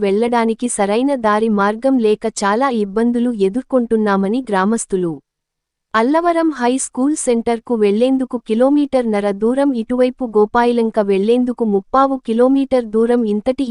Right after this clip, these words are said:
ఇబ్బందికర పరిస్థితిలో ఉంటున్నామని ఆవేదన వ్యక్తం చేశారు. మొంతా తుఫాన్ వచ్చినప్పుడు కనీసం ఏ కుటుంబానికి ప్రభుత్వం తరఫున ఏ విధమైన ఆర్థిక సాయం అందకపోగా, వచ్చి పరామర్శించిన నాదుడే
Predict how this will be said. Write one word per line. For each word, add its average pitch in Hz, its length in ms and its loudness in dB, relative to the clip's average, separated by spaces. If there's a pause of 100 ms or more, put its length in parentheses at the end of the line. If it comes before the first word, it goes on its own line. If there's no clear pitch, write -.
ఇబ్బందికర 254 520 0 (160)
పరిస్థితిలో 233 600 0 (100)
ఉంటున్నామని 220 680 0 (160)
ఆవేదన 233 360 0 (140)
వ్యక్తం 277 320 -2 (120)
చేశారు. 180 500 -2 (800)
మొంతా 294 500 2 (100)
తుఫాన్ 294 460 0
వచ్చినప్పుడు 240 580 -2 (140)
కనీసం 262 420 0 (160)
ఏ 254 40 -2 (100)
కుటుంబానికి 240 580 0 (160)
ప్రభుత్వం 254 440 -2 (120)
తరఫున 220 380 0 (260)
ఏ - 20 0 (120)
విధమైన 240 440 0 (220)
ఆర్థిక 226 300 -4 (120)
సాయం 233 320 2 (120)
అందకపోగా, 240 600 2 (120)
వచ్చి 247 220 -6 (120)
పరామర్శించిన 220 800 0 (140)
నాదుడే 226 420 2